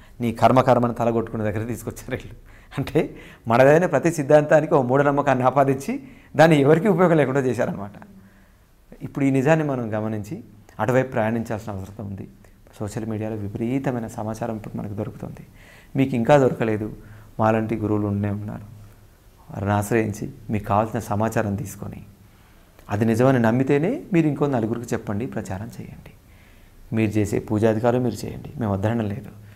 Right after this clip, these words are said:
కానీ నిజమేంటో తెలుసుకోండి. ఈ ధర్మంలో ఏం నిజం ఉంది, ఆ ధర్మంలో ఏది నిజం ఉంది.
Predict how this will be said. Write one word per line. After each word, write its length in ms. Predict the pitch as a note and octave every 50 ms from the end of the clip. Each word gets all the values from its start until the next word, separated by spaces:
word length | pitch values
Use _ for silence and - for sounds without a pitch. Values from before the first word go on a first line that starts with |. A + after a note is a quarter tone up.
| - - - - - -
కానీ 120 | - A2+ A2+
నిజమేంటో 380 | A2+ A#2+ C#3+ D#3 D#3+ D#3 F3
తెలుసుకోండి. 520 | E3 A#2 G2+ G2 - - - - - - - - - - - - - - -
ఈ 80 | A2+ A#2
ధర్మంలో 400 | A2 A2 A#2+ B2+ C3 C3 B2+ B2+
ఏం 220 | B2 A#2 A2+ A2+
నిజం 240 | A2+ A2 G#2 G#2+ G#2
ఉంది, 220 | G#2 A2+ C#3 - - C3
ఆ 120 | A2+ G#2+
ధర్మంలో 380 | G#2 A2 G#2 G#2 A2 A2+ B2 B2+
ఏది 160 | G#2+ G2+ G2
నిజం 220 | G2 G2 G2 G2+
ఉంది. 180 | - - - -